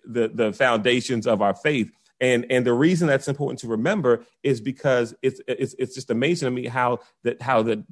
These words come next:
enemy can distract the people of God on things that are small and minor and that have nothing to do with anything, uh, relative to the foundations of our faith and what it means for us moving forward and how we're supposed to evangelize that gospel. Are we,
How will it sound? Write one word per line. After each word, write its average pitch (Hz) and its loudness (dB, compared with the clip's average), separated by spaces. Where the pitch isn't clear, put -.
enemy 135 4
can 123 -2
distract 139 -2
the 123 -4
people 110 -6
of 98 -4
God 143 2
on 113 -4
things 127 -6
that 110 -6
are 101 -6
small 135 0
and 113 0
minor 131 0
and 131 -2
that 139 4
have 131 0
nothing 214 2
to 208 2
do 175 2
with 147 0
anything, 180 2
uh, 117 4
relative 160 0
to 165 -2
the 127 0
foundations 135 0
of 131 -2
our 123 2
faith 147 -2
and 123 0
what 123 2
it 113 -4
means 139 -4
for - -8
us 127 -2
moving 113 -4
forward 131 0
and 120 -4
how 123 0
we're 123 -2
supposed 120 -6
to 113 -8
evangelize 120 -4
that 101 -6
gospel. - -2
Are 135 4
we, 160 2